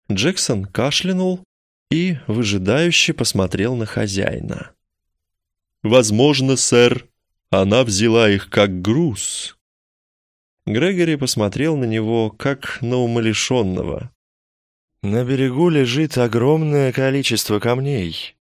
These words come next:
Думаешь, она не знала об этом?"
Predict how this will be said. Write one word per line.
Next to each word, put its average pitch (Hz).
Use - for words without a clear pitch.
Думаешь, 135
она 101
не 98
знала 143
об 110
этом?" -